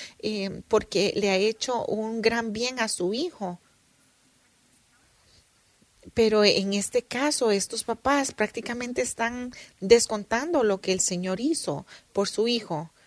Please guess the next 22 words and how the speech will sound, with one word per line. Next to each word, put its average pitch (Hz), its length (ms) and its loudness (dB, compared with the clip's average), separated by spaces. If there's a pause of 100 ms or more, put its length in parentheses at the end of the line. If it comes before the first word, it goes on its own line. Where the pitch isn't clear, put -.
(100)
Y 196 140 -2
vemos 226 380 0
este 254 240 0
problema 233 480 -2
otra 208 260 -2
vez 269 400 0
en 196 400 -4
Juan 196 300 -2
doce, 185 440 0 (840)
cuando 180 340 0
dice, 208 340 -2
"Con 180 260 -8
todo 180 260 0
eso, 269 500 0
aún 220 840 -2 (120)
de 190 240 4
los 185 220 -2
gobernantes 185 720 2
muchos 202 360 -6
creyeron 214 400 -2
en 208 180 -6
él, 285 240 -2